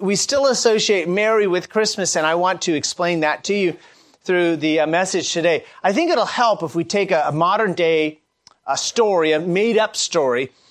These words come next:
that sort of parallels the true events that are here in the Bible to help you get an idea of why this is such an exciting day. Christmas Day is such an exciting day.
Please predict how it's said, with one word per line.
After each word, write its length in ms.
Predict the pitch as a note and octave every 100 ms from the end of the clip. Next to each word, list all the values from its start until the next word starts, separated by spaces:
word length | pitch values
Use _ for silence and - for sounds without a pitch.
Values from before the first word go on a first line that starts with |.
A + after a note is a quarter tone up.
| _
that 140 | F#3+ -
sort 240 | C#4 D#4
of 180 | - -
parallels 1080 | - B3+ B3 A3 E3 C#3+ C3 C3 D#3+ - - _ _ _
the 260 | C#3 E3 D#3
true 500 | D#3 - C#4+ A#3 D#3+ -
events 480 | E3 F3+ E3+ -
that 100 | F3
are 80 | D#3+
here 220 | D3+ F#3+
in 180 | F3 E3
the 60 | D#3
Bible 380 | D#3+ G#3 E3+ C#3+
to 100 | E3+
help 180 | B3
you 60 | A#3
get 160 | F#3+ G3
an 80 |
idea 320 | F3+ E3 G3+ F3
of 60 |
why 320 | D3 F3+ A#3+
this 200 | A3+ F3
is 120 | F#3 -
such 220 | F#3+ F#3
an 60 |
exciting 540 | E3+ - F#3+ F#3 F3 E3 - _ _ C3+
day. 480 | G3+ B3 E3 E3+ G#3+
Christmas 440 | - G3 F#3+ F3+
Day 120 | G3+
is 80 | E3+
such 240 | - F#3+
an 80 | F#3
exciting 460 | E3+ - F3+ E3 D#3
day. 320 | F3+ D#3+